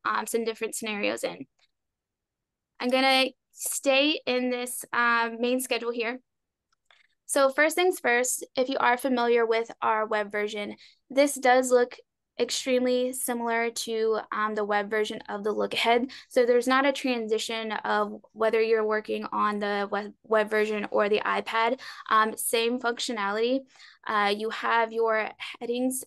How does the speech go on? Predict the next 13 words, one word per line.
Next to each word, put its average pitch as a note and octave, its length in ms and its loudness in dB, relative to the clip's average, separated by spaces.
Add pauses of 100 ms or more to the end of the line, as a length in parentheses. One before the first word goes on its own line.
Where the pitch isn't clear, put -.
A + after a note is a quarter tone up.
uh, G#3+ 220 0
that A3 140 0
are A3 120 2
the A3 140 -2
activities. A#3 760 -4
So A3+ 240 -2
bracing A#3+ 560 0
is A3+ 220 -6
a G#3+ 120 -4
master G#3+ 480 -2
schedule G#3+ 500 -2
activity. G#3+ 760 -2 (720)
Delivery B3+ 720 4